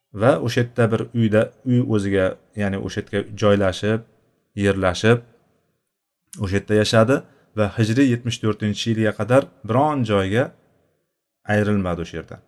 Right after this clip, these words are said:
Biron joyga ketmadi. Ya'ni Kufada qolib, o'sha yerda yashab, o'sha yerda vafot etdi. Payg'ambarimiz sallallohu alayhi vasallamdan qirq beshta hadis rivoyat qilgan ekan.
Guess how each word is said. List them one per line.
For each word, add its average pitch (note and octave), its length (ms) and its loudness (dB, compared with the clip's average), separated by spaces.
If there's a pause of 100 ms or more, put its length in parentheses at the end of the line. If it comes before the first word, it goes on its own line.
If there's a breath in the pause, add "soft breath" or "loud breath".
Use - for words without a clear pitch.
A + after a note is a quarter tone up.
(240)
Biron C3 260 0
joyga G#2 260 -2
ketmadi. E2+ 480 -8
Ya'ni G#2+ 220 -6
Kufada G#2+ 440 -4
qolib, A2 380 -2
o'sha - 180 -10
yerda - 220 -12
yashab, A#2+ 340 -2
o'sha F#2+ 180 -8
yerda F#2+ 200 -4
vafot F2+ 300 -6
etdi. F2+ 280 -4 (1160 soft breath)
Payg'ambarimiz C3 520 4
sallallohu C3 520 2
alayhi A2+ 180 2
vasallamdan A2 640 0 (360)
qirq A#2+ 220 -2
beshta B2 340 -6
hadis G2 400 -8
rivoyat F#2 300 -4
qilgan F#2 260 -8
ekan. G2+ 220 -4